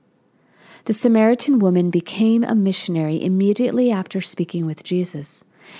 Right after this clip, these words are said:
and many Samaritans come to believe in him because of the woman's testimony. All of us are called to mature in our work as evangelizers.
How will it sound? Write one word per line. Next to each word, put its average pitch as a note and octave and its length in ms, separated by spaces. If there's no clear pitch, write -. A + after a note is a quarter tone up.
and F#3+ 160
many F3+ 200
Samaritans G3 760
come F3+ 300
to F3+ 80
believe F#3+ 360
in A#3+ 100
him F3+ 260
because A3 560
of A3+ 80
the A#3+ 100
woman's E3+ 380
testimony. E3 720
All C4+ 200
of B3+ 120
us F#3 220
are G3 100
called F3 340
to F#3 100
mature G3+ 540
in G3 160
our F#3 140
work F3 340
as - 200
evangelizers. D#3 1000